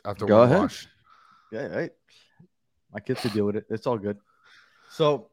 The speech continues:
Speaker 2: um, back to the game.
Speaker 1: All right.
Speaker 2: Um,
Speaker 1: So after that play,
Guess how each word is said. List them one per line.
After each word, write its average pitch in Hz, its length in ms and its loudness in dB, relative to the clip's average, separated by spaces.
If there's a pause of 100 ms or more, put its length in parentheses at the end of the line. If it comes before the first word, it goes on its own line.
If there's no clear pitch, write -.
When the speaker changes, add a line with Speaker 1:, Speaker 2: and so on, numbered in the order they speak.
Speaker 2:
um, 147 580 6
back 135 260 0
to 151 100 -8
the 135 80 -4
game. 120 300 -4 (580)
Speaker 1:
All 143 80 10
right. 147 240 8
Speaker 2:
Um, 160 80 4
Speaker 1:
So 156 180 8
after 190 360 6
that 180 260 8
play, 131 400 4